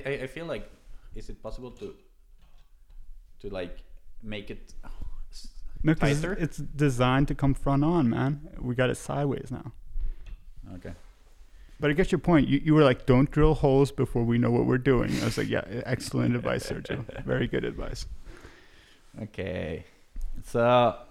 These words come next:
Speaker 1: yeah, the first tema topic, it's, well, I don't know. Like, I mean, we started in
Speaker 2: Oh, are we,
Speaker 1: English.
Speaker 2: are we doing the thing already? I thought this, w-, we were, we were just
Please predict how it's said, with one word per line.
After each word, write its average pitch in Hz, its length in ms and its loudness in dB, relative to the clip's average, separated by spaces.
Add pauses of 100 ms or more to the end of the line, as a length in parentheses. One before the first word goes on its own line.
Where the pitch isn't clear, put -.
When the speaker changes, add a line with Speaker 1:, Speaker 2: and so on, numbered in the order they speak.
(380)
Speaker 1:
yeah, 120 220 6 (180)
the 139 200 8
first 190 340 4 (140)
tema 151 520 4 (680)
topic, - 440 0 (440)
it's, - 400 -8 (1200)
well, 107 220 -2
I 123 120 4
don't 170 120 0
know. 135 180 2
Like, 87 260 -4
I 123 100 -2
mean, 110 220 -2
we 113 80 0
started 117 440 -2
in 92 120 -4
Speaker 2:
Oh, 156 140 12
are 156 160 10
we, 156 140 8
Speaker 1:
English. - 40 4
Speaker 2:
are 147 80 10
we 139 100 10
doing 135 320 8
the 127 80 6
thing 151 340 2
already? 135 520 2 (140)
I 123 100 0
thought 131 200 0
this, 127 180 0
w-, - 180 -6
we 117 260 2
were, 123 180 0
we 120 140 2
were 117 100 0
just - 500 -6